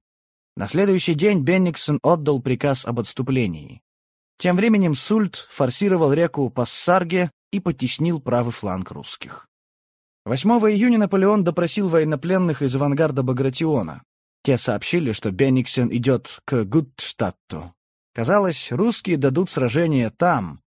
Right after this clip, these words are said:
но вместо этого они отошли к хорошо укреплённому лагерю в Гельсберге. Наполеон последовал за ними. В авангарде шли Мюрат и Ней,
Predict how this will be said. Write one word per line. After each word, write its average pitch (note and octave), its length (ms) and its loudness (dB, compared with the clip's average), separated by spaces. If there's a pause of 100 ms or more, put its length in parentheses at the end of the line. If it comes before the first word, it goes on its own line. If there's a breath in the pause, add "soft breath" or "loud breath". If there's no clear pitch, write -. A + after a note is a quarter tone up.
(180)
но A2+ 240 0
вместо B2 400 -2
этого B2+ 360 0
они A#2+ 180 2
отошли B2 400 -2
к C3 60 -12
хорошо A#2 420 -2
укреплённому B2 640 0
лагерю A#2 520 0 (120)
в G2+ 140 -12
Гельсберге. G2 960 -4 (540)
Наполеон E3+ 480 2
последовал E3+ 500 0
за D3+ 140 0
ними. F#2+ 380 -2 (520)
В A2 120 -2
авангарде B2+ 580 2
шли C3+ 320 0
Мюрат A#2+ 600 0
и B2+ 80 -2
Ней, C3 540 0